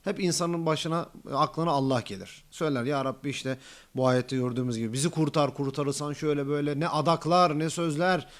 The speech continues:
neler neler verilir o durumlarda. "Felemma keşefna anhu zurrahu."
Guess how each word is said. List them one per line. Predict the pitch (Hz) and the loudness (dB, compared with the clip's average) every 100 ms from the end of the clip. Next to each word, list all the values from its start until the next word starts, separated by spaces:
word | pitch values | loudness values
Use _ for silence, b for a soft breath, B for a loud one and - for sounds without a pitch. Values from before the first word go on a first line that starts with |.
| B | B
neler | 156 175 196 | 2 6 6
neler | 190 185 175 | 6 6 6
verilir | 143 123 110 | 4 4 0
o | 110 | -4
durumlarda. | 98 104 104 101 92 - _ _ B B B B B B B B - | -6 -8 -8 -10 -12 -16 _ _ B B B B B B B B 0
"Felemma | 160 247 247 202 165 | 4 6 6 6 4
keşefna | 175 165 208 170 156 | 0 0 0 2 2
anhu | 151 185 156 | 4 2 2
zurrahu." | 143 180 156 120 110 113 139 | 4 4 4 4 0 -2 -2